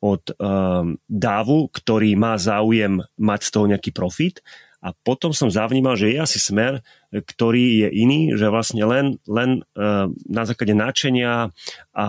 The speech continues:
a predstavenia úžasnosti toho projektu si ako keby vypýtať peniaze od davu, ktorý nemá záujem mať z toho profit, ale, ale, ale má záujem podporiť tú myšlienku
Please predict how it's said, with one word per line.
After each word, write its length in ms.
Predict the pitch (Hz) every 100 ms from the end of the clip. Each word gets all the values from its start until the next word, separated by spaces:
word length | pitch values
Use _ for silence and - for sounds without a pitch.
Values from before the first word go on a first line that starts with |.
| 92
a 320 | - _ 107 104 95 -
predstavenia 560 | 113 127 - 120 113 - _ _ - -
úžasnosti 640 | 120 120 127 - 110 -
toho 160 | - 110
projektu 640 | 104 120 123 - 135 127 - - -
si 160 | -
ako 160 | 117 117
keby 240 | 131 120
vypýtať 480 | 110 175 196 117 -
peniaze 400 | 117 117 123 117
od 240 | - 120 98
davu, 320 | 107 117 127
ktorý 480 | - 120 110 104 -
nemá 320 | 117 185 131
záujem 560 | 101 107 104 104 95 95 _ _ -
mať 140 | 104
z 60 | -
toho 120 | 107 95
profit, 400 | 107 - 160 -
ale, 320 | 110 110 110 -
ale, 160 | 117 113
ale 160 | 117 113
má 160 | 131
záujem 400 | 131 117 120 113
podporiť 380 | - 117 - 117 104
tú 40 |
myšlienku 640 | 101 107 117 113 110 113